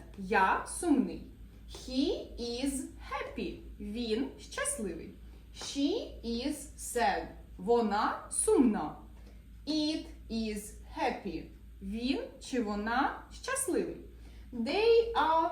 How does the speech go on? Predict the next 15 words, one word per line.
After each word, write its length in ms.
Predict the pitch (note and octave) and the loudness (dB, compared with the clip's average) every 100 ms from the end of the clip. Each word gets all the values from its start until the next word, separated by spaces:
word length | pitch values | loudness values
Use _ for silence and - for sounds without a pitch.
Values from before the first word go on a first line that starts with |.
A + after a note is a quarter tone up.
| - | -2
sad. 480 | - - - E3+ F3+ - C4+ | -6 0 0 0 -4 -8 -4
Вони 640 | D4+ F4 D#4+ E4 E4+ E4+ | 2 4 4 4 4 2
сумні. 640 | E4+ D4 C#4 B3 G3+ - - - - - - - | -2 6 8 8 4 -2 -10 -18 -20 -20 -16 -8
We 480 | G#3 C4 C#4 D#4+ - | -2 2 4 2 2
are 260 | G3 G3 - | 2 2 2
happy. 460 | A#4 B4+ - G#3+ D#3 - - - | 0 0 0 -4 -4 -8 -10 4
Ми 440 | C#4+ D#4+ A4+ - | 6 6 2 -4
щасливі. 680 | - - C#4+ C#4 G3 E3+ - - - - - - | -8 -2 -2 -2 -4 -6 -10 -14 -16 -18 -20 -8
You 580 | G3+ B3 C#4 E4 F4 - | -4 0 2 2 2 0
are 400 | F#3+ F#3+ G3 G3+ - | 2 4 4 2 0
happy. 480 | D4 C#4+ A#3 F#3+ - - - - - F#3+ | 0 2 0 -2 -4 -10 -16 -18 -12 -2
Ви 400 | G3 C#4+ - - | 4 4 4 0
чи 160 | C4+ | -4
ти 360 | A#3+ C4 - - | -2 0 0 0
щасливий. 560 | - A3 G3+ - - | -6 -4 -2 -2 0